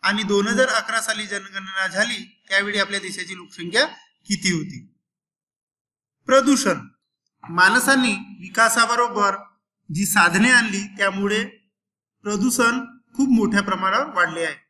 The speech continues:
दळणवळणाची साधने, संदेशवहनाची साधने किंवा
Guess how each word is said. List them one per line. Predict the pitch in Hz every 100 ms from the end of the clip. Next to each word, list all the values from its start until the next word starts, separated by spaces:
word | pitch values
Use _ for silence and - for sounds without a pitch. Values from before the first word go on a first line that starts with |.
| _ _ _ 156
दळणवळणाची | 175 214 240 254 247 254 254
साधने, | 254 226 202 185 190
संदेशवहनाची | - 185 180 214 - 214 220 226 247
साधने | 226 196 175 180 180 _ _ _ _ _
किंवा | 208 220 233 233 233